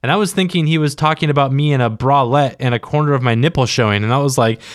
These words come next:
"I can edit that out. I was gonna take it out of, in Photoshop anyways. This is for school, not a porn shoot." He was literally so mad at me, he hung up and didn't talk to me until he came home the next morning. Calmly, he walked to the door,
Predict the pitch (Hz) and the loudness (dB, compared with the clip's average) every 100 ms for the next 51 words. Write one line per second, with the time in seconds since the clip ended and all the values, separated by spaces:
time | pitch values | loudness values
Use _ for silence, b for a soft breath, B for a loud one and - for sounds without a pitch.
0 | B 247 311 277 185 208 240 254 302 277 | B -2 0 2 2 2 2 2 4 4
1 | 147 143 B B 254 285 202 240 220 254 | 2 -4 B B 0 2 2 0 2 0
2 | 254 247 247 240 196 214 - 247 247 254 | 2 2 2 0 0 -2 0 0 0 0
3 | 254 294 311 196 120 110 269 262 - 240 | 0 2 2 2 2 0 -2 -2 -2 0
4 | - 311 302 160 262 190 - 233 294 220 | 0 2 2 2 2 0 0 2 2 0
5 | - 113 123 B B B 190 214 170 196 | 0 0 -2 B B B -2 0 0 2
6 | 202 185 - 214 254 254 262 254 180 156 | 2 2 0 2 2 2 2 2 2 2
7 | 147 151 175 180 175 165 135 160 143 151 | 2 0 0 0 0 0 0 0 0 -2
8 | 151 147 127 139 131 139 131 131 131 117 | 0 -2 -2 -2 -2 -2 0 0 0 0
9 | 117 - 110 98 90 B B B _ - | -2 -2 0 0 -4 B B B _ -2
10 | 165 185 208 214 139 151 147 - - 214 | 0 0 0 0 0 2 0 -2 -4 0
11 | 160 120 117 | 2 2 0